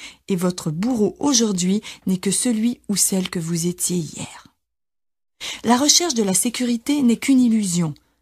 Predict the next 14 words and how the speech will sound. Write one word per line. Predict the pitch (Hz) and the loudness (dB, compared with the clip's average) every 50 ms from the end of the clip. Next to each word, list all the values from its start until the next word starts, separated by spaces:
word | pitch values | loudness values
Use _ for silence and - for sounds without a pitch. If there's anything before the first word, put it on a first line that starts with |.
| _ _ _ _ _ _ - | _ _ _ _ _ _ -2
Dans | 180 185 | 0 2
la | 180 170 | 2 2
tradition | 175 - - 190 170 180 165 - - 180 170 170 | 0 0 -2 0 0 0 0 0 0 0 0 2
védique | 165 208 196 185 226 226 220 - - | 2 0 2 2 0 0 0 -2 -4
des | 160 151 | -4 -4
textes | 151 - 190 185 - - - - 147 | -2 -2 -4 -4 -4 -6 -6 -6 -8
sacrés | - - - 190 - - 208 202 | -6 -4 -6 -4 -2 -2 0 2
de | 196 233 | 2 4
l'Inde, | 247 277 294 277 226 - - - - - - | 4 4 6 4 4 2 0 -6 -8 -2 0
la | 240 247 | 2 2
réponse | 247 294 311 302 - 247 226 - - | 4 2 0 0 2 2 2 2 2
à | 175 | 0
cette | 170 - 208 214 - - | 0 0 0 -2 -2 -2
quête | - 294 302 294 302 | 0 0 0 0 -2